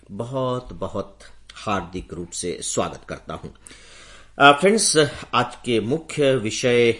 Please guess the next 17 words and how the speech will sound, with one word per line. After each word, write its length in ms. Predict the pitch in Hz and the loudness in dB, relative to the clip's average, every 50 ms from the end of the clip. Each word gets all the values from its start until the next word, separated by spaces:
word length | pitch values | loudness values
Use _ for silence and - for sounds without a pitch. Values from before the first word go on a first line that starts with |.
| - - - - - - - - - | -4 -20 -20 -20 -20 -20 -20 -12 -4
के 80 | 120 113 | -4 -4
अंतर्गत 760 | - - 110 127 135 131 139 123 104 90 113 113 - - - 110 | -2 -2 -4 -4 -2 -2 -2 -2 0 0 -2 -4 -4 -4 -6 -4
मैं 340 | 104 98 107 113 107 104 | -4 -4 -2 -4 -4 -4
in 140 | 120 113 110 | -4 -6 -8
fact 400 | 104 - - 131 131 - - - - | -8 -6 -6 -6 -6 -6 -12 -16 -14
किसी 200 | 110 - - 107 | -12 -10 -10 -8
particular 460 | - - - - 170 - 160 147 135 | -8 -8 -8 -8 -8 -8 -6 -6 -6
topic 640 | - - - - 139 135 - - 175 175 - - - - - - - - - - _ - | -6 -6 -8 -6 -6 -6 -6 -6 -8 -8 -8 -10 -20 -20 -20 -20 -20 -20 -20 -20 _ -6
पर 100 | 113 101 | -6 -6
बात 360 | 90 85 104 101 107 110 - - 98 | -4 -4 -4 -4 -4 -4 -6 -8 -10
नहीं 280 | 98 98 95 117 110 | -8 -8 -8 -8 -10
करने 320 | - - 90 87 101 98 92 | -8 -8 -10 -8 -8 -10 -8
जा 180 | 98 87 85 | -8 -8 -10
रहा 180 | 92 95 95 92 | -8 -8 -8 -10
हूं, 240 | 92 95 110 147 - - - - - - - - - - - - 104 | -10 -8 -8 -10 -10 -12 -16 -20 -20 -20 -20 -20 -20 -20 -18 -14 -4
बल्कि 360 | 101 143 151 151 156 - 151 139 | -2 -2 -2 -2 -4 -4 -4 -2
मैं 300 | 139 143 143 131 - | -2 -2 -2 -4 -6